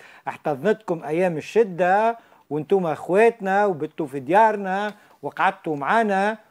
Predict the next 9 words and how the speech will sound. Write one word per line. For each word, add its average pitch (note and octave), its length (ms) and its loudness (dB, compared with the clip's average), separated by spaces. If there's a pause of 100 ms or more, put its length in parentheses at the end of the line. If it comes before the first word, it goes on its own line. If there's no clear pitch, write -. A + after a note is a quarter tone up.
(160)
وعمرنا E3+ 500 -4
ما D#3+ 120 -6
تدخلنا F3+ 800 -4 (240)
في F3+ 180 -4
خلافكم D#3+ 600 -4
الشرقي F#3 460 -6
والغرب. D3 520 -2 (300)
بالعكس، E3 600 -2
ديما E3 500 -6